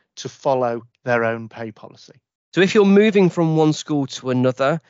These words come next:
Speaker 2: at any time, but including in that period where you're trying to move from M P S through the threshold to the U P S, should the new school you're moving to honour the contribution you've made to the last school and put you on the upper pay scale?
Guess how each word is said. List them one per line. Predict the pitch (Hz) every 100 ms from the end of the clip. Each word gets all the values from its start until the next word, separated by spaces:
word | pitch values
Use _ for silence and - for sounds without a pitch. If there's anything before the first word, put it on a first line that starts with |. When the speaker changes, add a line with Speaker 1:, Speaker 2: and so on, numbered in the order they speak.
| _ -
Speaker 2:
at | 107 143
any | 151 190
time, | 180 147 113 110
but | 113
including | 123 120 - 151 139 139 123
in | - 131 123
that | 120 - _ _
period | 151 156 139 123 - - _
where | 131
you're | 127
trying | - 151 151
to | 147 139
move | 131 127
from | - 117 - 135
M | 139
P | 135 143 117
S | 110 - _
through | - 151
the | 143
threshold | - 123 117 117 113 107
to | 113
the | 110
U | 147 151
P | 113 85
S, | 82 - - - _
should | - - 202
the | 202
new | 185 196 196
school | - 175 160
you're | 147
moving | 151 175 196 135 110
to | - 110 101 113 -
honour | 165 156 127 123 _ _
the | 131
contribution | - 139 - 131 147 143 139
you've | 127 120
made | 120 117
to | -
the | 117
last | 123 123
school | - 117 107 - _ -
and | 107
put | 160 123
you | 120
on | 110
the | 110
upper | 107 -
pay | - 98
scale? | - - 80 -